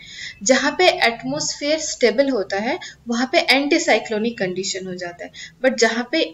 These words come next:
instability है, वहां पे ही बनता है cyclone। Now, another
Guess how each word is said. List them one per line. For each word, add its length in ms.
instability 840
है, 140
वहां 260
पे 160
ही 120
बनता 400
है 260
cyclone। 720
Now, 440
another 300